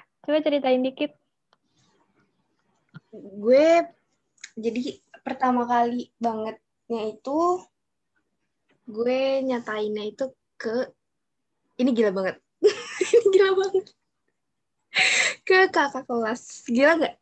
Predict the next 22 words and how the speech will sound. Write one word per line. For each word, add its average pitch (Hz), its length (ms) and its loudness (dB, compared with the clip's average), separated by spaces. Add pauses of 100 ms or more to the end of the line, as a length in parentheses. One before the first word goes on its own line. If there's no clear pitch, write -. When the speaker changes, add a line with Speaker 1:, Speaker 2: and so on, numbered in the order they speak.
(140)
Speaker 2:
Gila 269 320 -4
nggak? 302 320 -2
Ah, 277 240 -6 (560)
Speaker 1:
Kakak - 80 -8
Speaker 2:
gila 294 160 6
deh. 294 160 4
Speaker 1:
kelas 269 240 4
pas 311 220 0 (260)
masa 262 320 2
S 247 160 2
M, 247 400 -2
eh, 254 480 4
sekolah 269 400 4
itu 240 180 0
ya? 208 300 0 (480)
Speaker 2:
Ya, 214 180 0
S - 240 -4
M. 233 380 4
Masa 247 260 2
S 262 220 -2
M 277 240 2
pokoknya. 208 560 2